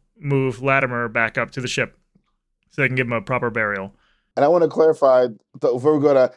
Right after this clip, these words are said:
Speaker 2: this is another Spock moment, too. The whole, the whole part is just full of Spock moments that are ridiculous in itself. Like, I get,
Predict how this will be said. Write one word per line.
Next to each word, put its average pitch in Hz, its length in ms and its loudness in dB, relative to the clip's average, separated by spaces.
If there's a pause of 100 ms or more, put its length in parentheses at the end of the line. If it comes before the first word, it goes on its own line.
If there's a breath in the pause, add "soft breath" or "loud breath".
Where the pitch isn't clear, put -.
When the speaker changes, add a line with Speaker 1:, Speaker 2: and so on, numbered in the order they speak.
Speaker 2:
this 180 100 2
is 160 60 -4
another 185 240 4
Spock 131 440 -2
moment, 110 320 -6
too. 117 160 -4
The 110 140 -2
whole, 185 260 2
the 160 160 2
whole 185 200 0
part 165 280 2
is 139 60 -8
just 139 180 -8
full 143 220 0
of 113 140 -2 (160 soft breath)
Spock - 480 -2
moments 135 340 -2
that 131 100 -2
are 120 60 2
ridiculous 107 580 -10
in 104 80 -14
itself. 95 460 -6 (560)
Like, 135 360 2 (600)
I 151 140 4
get, 185 320 0